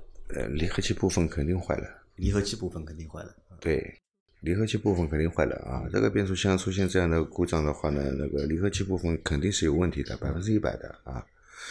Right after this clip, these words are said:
Speaker 1: 那么这个电脑板是不是要一起换呢？这是要看的，啊，要看有没有与电脑板相关的故障码，用电脑总断仪去读啊。如果有相关的故障码，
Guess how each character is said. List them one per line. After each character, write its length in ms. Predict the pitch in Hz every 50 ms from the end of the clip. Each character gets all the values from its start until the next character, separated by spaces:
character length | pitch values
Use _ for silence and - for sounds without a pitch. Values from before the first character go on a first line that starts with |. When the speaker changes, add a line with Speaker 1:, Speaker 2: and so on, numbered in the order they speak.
| - - - - - - - -
Speaker 1:
那 120 | - 98 98
么 200 | 92 90 90 92
这 80 | 95
个 80 | 117 120
电 180 | 120 - 147 117
脑 140 | 92 90
板 160 | 104 104 87 78
是 140 | - -
不 60 | 90 85
是 160 | - - 92
要 60 | 82
一 80 | 85 85
起 140 | - -
换 220 | 80 - - 85 78
呢？ 140 | 73 71 71
这 120 | - 87
是 140 | 85 - -
要 80 | 90 87
看 280 | - - 110 104 80 60
的， 1160 | - - - _ _ _ _ _ - - - - - - - - - - _ _ - - 76
啊， 260 | 73 67 64 62 - -
要 120 | - 82
看 680 | 85 - - 98 92 87 85 82 82 82 80 80 80 80
有 140 | 78 78 76
没 120 | 76 90 90
有 200 | 85 80 78 78 76 - - -
与 140 | - 76 76
电 160 | - 98 92
脑 120 | 87 82
板 160 | 78 80 78 73
相 180 | - 90 87
关 140 | 85 90 87
的 80 | 85 82
故 140 | - 98
障 140 | 90 95 80
码， 280 | 73 58 - - - -
用 260 | - 85 87 85 85
电 140 | 85 98 90
脑 120 | 85 85 82
总 220 | 78 - 80 78
断 180 | 73 85 85 80
仪 60 | 80
去 160 | 78 - 87
读 280 | - - 69 65 71 - - - _ _ -
啊。 200 | - 62 62 65
如 160 | 71 78 87
果 120 | - 107
有 120 | 98 87 78
相 160 | - 101 101
关 120 | 104 104
的 60 | 95 95
故 160 | - - 95
障 160 | 87 82 76
码， 120 | - -